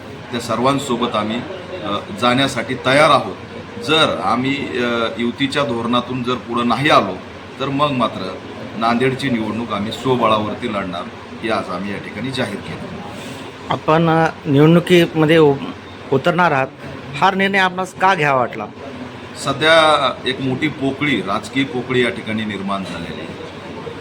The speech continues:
Speaker 1: आणि ऑल इंडिया पॅन्थर सेनेची ताकद मोठ्या प्रमाणात वाढलेली आहे.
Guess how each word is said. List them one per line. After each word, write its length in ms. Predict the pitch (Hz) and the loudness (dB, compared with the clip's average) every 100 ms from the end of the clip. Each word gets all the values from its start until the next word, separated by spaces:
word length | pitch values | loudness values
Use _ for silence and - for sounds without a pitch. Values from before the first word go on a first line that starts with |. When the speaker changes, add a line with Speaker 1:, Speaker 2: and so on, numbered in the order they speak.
| 107 | -2
Speaker 1:
आणि 80 | |
ऑल 200 | 120 120 | 2 4
इंडिया 220 | 135 139 147 | 4 4 4
पॅन्थर 340 | 131 127 135 | 2 0 -2
सेनेची 360 | 127 131 127 127 | -2 0 -2 -2
ताकद 320 | 123 117 123 | 0 0 0
मोठ्या 280 | 123 117 117 | -2 -2 -2
प्रमाणात 380 | 107 110 110 110 | -2 -2 -2 -4
वाढलेली 480 | 107 95 92 98 85 | -4 -4 -4 -6 -6
आहे. 120 | 69 | -10